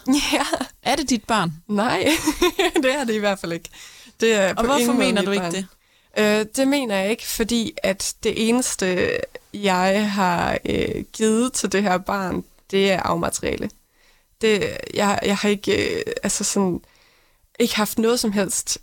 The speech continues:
Speaker 1: med barnet at gøre overhovedet. Jeg har ikke været en del af opvæksten. Jeg har ikke været en del af graviditeten. Jeg har ikke,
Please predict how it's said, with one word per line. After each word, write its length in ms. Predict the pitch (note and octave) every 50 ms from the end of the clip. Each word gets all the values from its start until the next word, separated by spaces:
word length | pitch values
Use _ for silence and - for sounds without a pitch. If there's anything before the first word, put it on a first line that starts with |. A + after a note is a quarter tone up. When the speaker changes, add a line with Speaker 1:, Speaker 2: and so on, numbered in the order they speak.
| - _ - -
Speaker 1:
med 260 | G3+ G3 G3 G3+ G#3
barnet 420 | G#3 F#3+ F#3 F3+ E3+ E3+ E3+ E3+ F3
at 80 | F3
gøre 220 | - F#3+ F#3 F#3+ F#3+
overhovedet. 280 | F#3+ F#3+ F#3+ G3+ G3
Jeg 80 | G3 G3
har 60 | G3+ F#3+
ikke 100 | F#3+ -
været 120 | F3+ F3+
en 40 | F#3
del 180 | - G3 F#3+ F3+
af 80 | F3
opvæksten. 560 | F3+ G3 - - F#3 F#3 - - - - F#3+ F#3
Jeg 120 | F3+ F#3
har 100 | F#3 F#3+
ikke 140 | F3+ F#3 -
været 240 | F#3+ F#3 - - F3+
en 120 | F#3 F#3
del 220 | F#3 F#3 F3 F3
af 340 | - - F3+ F3 F3+ F3 F3
graviditeten. 760 | - - F#3 F3+ F#3 F#3 G3 - - - G3 G3 F3+ - F3
Jeg 80 | F3 F#3
har 120 | F#3 F#3+
ikke, 220 | F3+ F3 F3+ -